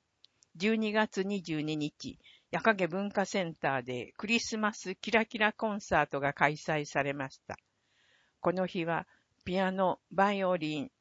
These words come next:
チェロの演奏に合わせて、ソプラノ歌手の矢野彩香氏とテノール歌手の谷口文俊氏が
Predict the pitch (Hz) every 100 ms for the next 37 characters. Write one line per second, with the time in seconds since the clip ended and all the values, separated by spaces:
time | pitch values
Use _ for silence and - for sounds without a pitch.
0 | _ _ - 240 196 151 135 185 190 -
1 | 185 175 165 160 165 165 131 - 120 143
2 | _ - - 196 - 190 196 185 185 -
3 | 170 - 131 135 - _ _ _ _ _
4 | _ _ _ _ 165 190 196 - 202 220
5 | 190 - 156 - - 147 - - _ _
6 | 214 220 220 202 208 - 196 - 165 156
7 | 151 - - _ 190 226 226 170 - 151
8 | 147 208 220 - 185 - 139 - 147 143